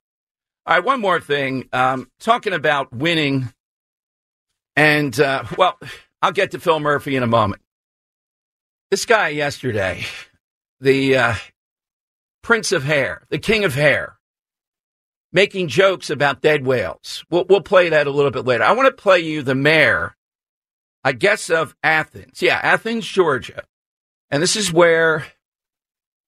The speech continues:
young woman was killed just jogging. Laken Riley.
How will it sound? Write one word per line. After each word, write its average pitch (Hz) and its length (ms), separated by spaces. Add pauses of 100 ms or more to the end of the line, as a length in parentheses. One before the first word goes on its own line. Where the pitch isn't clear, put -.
(160)
young 165 240
woman 170 340
was 147 140
killed 147 400
just 147 260
jogging. 117 600 (1500)
Laken 165 340
Riley. 131 600